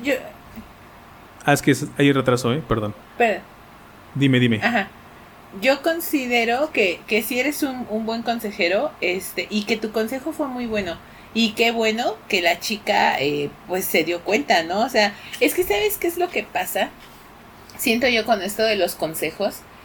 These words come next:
Speaker 1: que muchas veces uno como persona que escucha a, a la persona que está teniendo el problema, se atreve a dar el consejo,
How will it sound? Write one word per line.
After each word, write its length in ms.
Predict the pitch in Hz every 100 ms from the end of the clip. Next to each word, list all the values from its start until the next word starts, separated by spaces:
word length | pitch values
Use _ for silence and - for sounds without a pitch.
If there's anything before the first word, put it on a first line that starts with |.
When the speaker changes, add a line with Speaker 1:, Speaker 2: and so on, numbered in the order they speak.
| - - -
Speaker 1:
que 100 | 240
muchas 360 | 247 277 349
veces 340 | 330 277 285 - -
uno 300 | 254 269 285
como 300 | 233 202 170
persona 540 | 175 160 202 190 214
que 180 | 214 165
escucha 760 | 160 - - 240 - 233 180 180 -
a, 320 | 165 - 175
a 40 |
la 140 | 165 165
persona 460 | 175 170 175 180 196
que 80 |
está 240 | 185 - 170
teniendo 300 | 180 180 180
el 60 | 185
problema, 500 | 175 165 160 175 240 - - - -
se 180 | - 254
atreve 400 | 233 233 269 294
a 40 | 339
dar 160 | 294
el 80 | 277
consejo, 600 | 277 208 202 196 202 233